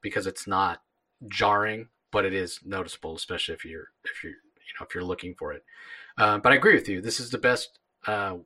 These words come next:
Wonder Woman or, or Wonder Woman adjacent title that we've had in a long time. It does have me curious to learn more about the Amazons. I love the mythology,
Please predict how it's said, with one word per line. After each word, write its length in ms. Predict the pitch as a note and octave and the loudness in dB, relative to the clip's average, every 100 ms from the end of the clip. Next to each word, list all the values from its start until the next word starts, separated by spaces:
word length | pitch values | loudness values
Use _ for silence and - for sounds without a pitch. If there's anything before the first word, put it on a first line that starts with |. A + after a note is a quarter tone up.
| _ _ _ _ _ | _ _ _ _ _
Wonder 260 | G#2+ B2 A#2+ | 0 2 4
Woman 320 | A#2 A#2 A2+ | 4 4 2
or, 80 | A2 | 0
or 300 | - G2 G2+ | -4 -2 2
Wonder 200 | A#2 A2+ | 2 4
Woman 200 | A2 G2+ | 2 2
adjacent 400 | F#2+ A2 A2+ G2+ | 0 0 0 -2
title 200 | A2 G#2 | 0 0
that 100 | G#2 | -2
we've 120 | G#2 | -2
had 140 | A2 | -2
in 60 | G2 | 0
a 40 | |
long 240 | G2 G2+ G2 | 0 -2 -2
time. 400 | - G2+ G2+ F#2+ _ _ _ _ _ _ _ | -2 0 -2 -8 _ _ _ _ _ _ _
It 100 | G#2+ | 2
does 200 | A#2+ A2+ | 4 6
have 120 | A#2+ | 4
me 80 | A2+ | 2
curious 340 | G#2 A#2 G#2+ - | 2 4 4 0
to 80 | |
learn 200 | G2 G2 | -2 -2
more 200 | G2+ A2 | 0 0
about 240 | G#2+ G#2 - | 2 2 0
the 100 | G#2+ | -2
Amazons. 720 | G#2 G2+ G2 G2 F#2+ F#2 - _ _ _ - G#2 | -2 -2 -2 0 0 -2 -8 _ _ _ -14 -2
I 80 | |
love 180 | G#2+ A2+ | 2 2
the 80 | A2 | 0
mythology, 880 | G#2 - A2 G#2+ G#2 G#2 G2+ G2 F#2 | -2 0 2 4 2 0 -2 -4 -6